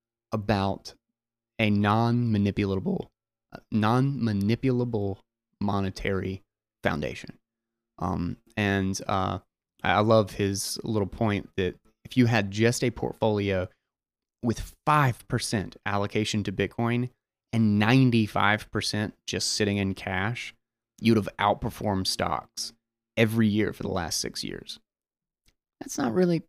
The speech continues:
that's not putting much at risk, and that's a pretty good return. So, yeah.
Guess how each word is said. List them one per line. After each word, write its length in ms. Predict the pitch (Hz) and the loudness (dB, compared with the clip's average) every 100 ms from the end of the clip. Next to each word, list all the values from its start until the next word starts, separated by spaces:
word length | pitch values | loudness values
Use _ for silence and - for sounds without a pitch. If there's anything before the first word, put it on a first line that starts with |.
| _ | _
that's 240 | 190 214 220 | -4 -2 -2
not 200 | 196 208 | -2 0
putting 180 | 190 | 0
much 220 | 185 175 - | 2 0 -2
at 80 | |
risk, 420 | 160 165 - - - _ | 0 0 -2 -8 -16 _
and 440 | 135 123 127 123 - _ 101 | 0 2 2 0 -2 _ -4
that's 320 | 104 170 - | 2 2 2
a 80 | 113 | -6
pretty 300 | - 165 135 | -2 -2 2
good 260 | 151 131 | 2 0
return. 540 | 120 - 117 101 85 - _ _ _ _ | -2 -2 -2 -2 -4 -12 _ _ _ _
So, 420 | - 101 98 98 - _ _ _ _ _ _ _ _ _ _ _ _ _ _ | 0 2 2 0 -8 _ _ _ _ _ _ _ _ _ _ _ _ _ _
yeah. 160 | 107 | -4